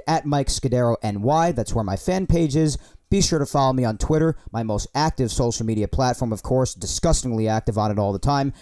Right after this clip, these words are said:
Probably too active on it, if you ask me, at Mike Scudero. Be sure to follow me on there. I just went over two thousand followers recently. I really, really appreciate that. The following is great. I love interacting with each and every one of you all the time. Be sure to also follow me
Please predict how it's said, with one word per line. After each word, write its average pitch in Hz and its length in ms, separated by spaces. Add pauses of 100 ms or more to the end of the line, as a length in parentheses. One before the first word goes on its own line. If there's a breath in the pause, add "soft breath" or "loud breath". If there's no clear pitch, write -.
Probably 165 320
too 165 280
active 101 280
on 101 140
it, 90 60
if 95 120
you 104 120
ask 101 240
me, 113 240 (280 soft breath)
at 160 320
Mike 143 300
Scudero. 139 760 (140)
Be 90 100
sure 120 180
to 117 60
follow 120 220
me 117 100
on 107 180
there. 147 280 (260 loud breath)
I 110 120
just 120 180
went 135 180
over 143 240
two - 220
thousand 135 340
followers 147 480
recently. 135 440
I 110 80
really, 131 360
really 113 280
appreciate 117 560
that. 123 260 (400 soft breath)
The 120 60
following 127 440
is 104 140
great. 131 320
I 113 100
love 110 320
interacting 113 540
with 104 180
each 131 200
and 123 80
every 113 180
one 110 160
of 98 140
you 98 160
all 123 160
the 101 80
time. 95 400 (340 soft breath)
Be 156 140
sure 147 240
to 135 80
also 139 420
follow 135 380
me 127 180